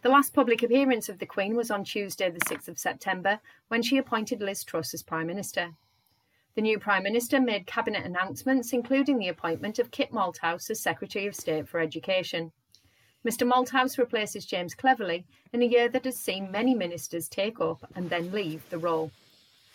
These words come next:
Mister Malthouse was first elected in twenty fifteen and is the M P for North West Hampshire. His previous experience has been with the Home Office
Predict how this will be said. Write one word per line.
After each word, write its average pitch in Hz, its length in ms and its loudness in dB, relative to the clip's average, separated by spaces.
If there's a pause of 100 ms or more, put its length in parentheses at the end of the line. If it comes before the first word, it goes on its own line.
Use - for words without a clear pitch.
(180)
Mister 254 220 2
Malthouse 240 520 2
was 240 140 -2
first 202 320 -2
elected 190 420 -2
in 202 120 -4
twenty 175 280 -4
fifteen 190 540 -4
and 240 100 -2
is 233 140 -2
the 247 140 2
M 233 120 -2
P 180 200 -2
for 214 140 -6
North 156 300 -4
West 165 260 -6
Hampshire. 170 440 -4 (640)
His 233 100 0
previous 262 460 2
experience 175 640 -4
has 214 140 -6
been 190 220 -6
with 175 140 -6
the 165 80 -4
Home 240 240 2
Office 262 420 -2